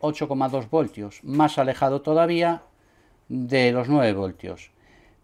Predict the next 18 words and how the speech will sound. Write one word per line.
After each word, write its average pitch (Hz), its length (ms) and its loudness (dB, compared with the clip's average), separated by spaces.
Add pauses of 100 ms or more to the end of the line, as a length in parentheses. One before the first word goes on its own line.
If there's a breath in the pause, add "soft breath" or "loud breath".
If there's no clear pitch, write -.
Pero 190 440 2 (1500 soft breath)
todavía 135 360 2
hay 127 60 2
más 113 140 -6
problemas, 101 640 -10 (120)
y 135 160 -2
es 135 120 -4
que 135 260 -4
en 139 120 -2
cuanto 143 260 0
sometamos 143 680 0
a 151 40 0
una 160 180 2
pequeña 156 400 2
carga 107 380 2
a 107 60 0
la 120 100 4
batería, 147 600 0